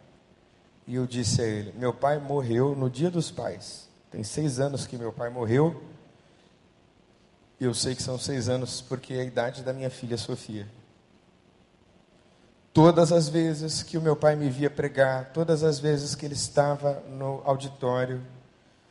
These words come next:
todas as vezes que a minha mãe está no auditório, eu faço menção honrosa a eles.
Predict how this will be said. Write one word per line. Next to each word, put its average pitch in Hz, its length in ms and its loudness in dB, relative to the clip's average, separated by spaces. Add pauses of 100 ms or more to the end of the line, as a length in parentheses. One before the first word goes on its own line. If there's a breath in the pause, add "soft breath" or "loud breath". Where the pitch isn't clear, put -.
(180 soft breath)
todas 151 400 2
as 151 160 6
vezes 147 420 2
que 151 100 -2
a 143 40 0
minha 143 180 0
mãe 143 500 0
está 135 320 -2
no 139 60 -8
auditório, 131 760 0 (580)
eu 131 120 -4
faço 143 400 2
menção 139 720 -4
honrosa 127 760 -2
a 123 140 -6
eles. 120 600 -8